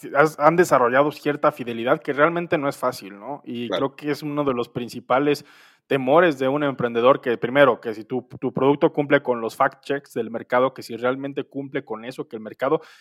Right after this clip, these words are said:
Speaker 1: quizá no necesita, pero sí quiere, ¿no? Que realmente hay una demanda existente por tu producto. Y en segundo lugar, creo que, que lo, que lo vieron muy bien, es, y aún más importante, que, que exista esa fidelidad, ¿no? Que el cliente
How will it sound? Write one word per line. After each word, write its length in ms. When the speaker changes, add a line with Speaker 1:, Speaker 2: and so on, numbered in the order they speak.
Speaker 1:
quizá 240
no 140
necesita, 480
pero 160
sí 240
quiere, 320
¿no? 220
Que 160
realmente 460
hay 40
una 160
demanda 460
existente 400
por 180
tu 120
producto. 440
Y 60
en 40
segundo 320
lugar, 240
creo 160
que, 220
que 100
lo, 240
que 200
lo 80
vieron 200
muy 80
bien, 220
es, 240
y 80
aún 160
más 160
importante, 680
que, 160
que 80
exista 420
esa 180
fidelidad, 680
¿no? 180
Que 120
el 80
cliente 420